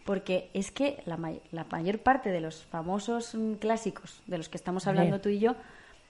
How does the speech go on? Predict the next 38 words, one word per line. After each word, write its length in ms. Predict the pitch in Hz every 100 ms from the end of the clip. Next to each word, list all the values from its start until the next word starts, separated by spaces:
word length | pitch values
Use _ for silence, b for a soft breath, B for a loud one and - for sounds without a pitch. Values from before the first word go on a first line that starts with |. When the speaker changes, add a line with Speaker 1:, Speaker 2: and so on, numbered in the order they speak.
| _ 196
Speaker 1:
ni 180 | 202 220
siquiera 220 | 294 403
son 100 | 427
famosos 360 | 302 247 226 220
por 160 | 208
su 100 | -
Speaker 2:
Ser 60 | 214 214
Speaker 1:
cuenta. 140 | 202
Speaker 2:
un 100 | 220
hijo 240 | 226 - 208
de 120 | 208
te 100 | 233
soluciona 500 | 262 247 196 185 226
la 120 | 254
vida. 220 | 180 262
Speaker 1:
Claro, 160 | 196 175
son 240 | 165 294
famosos 340 | 302 311 330 320
porque 140 | 240
son 120 | 277
hijos 300 | 370 302 208 196
de. 160 | 381 b b
Digo, 160 | 214 202
fíjate 280 | 285 403 392
si 100 | 320
es 80 |
importante 420 | 285 240 226 214 208
ser 160 | 196
hi-, 140 | 202 208
hijo 320 | 226 - 170
de, 140 | 190 453 - -
y 80 | 180
yo 120 | 175
soy 180 | 262 269
hija 160 | - 175
de 120 | 175
Dios, 400 | 240 415 339 -
Speaker 2:
Hmm. 80 | -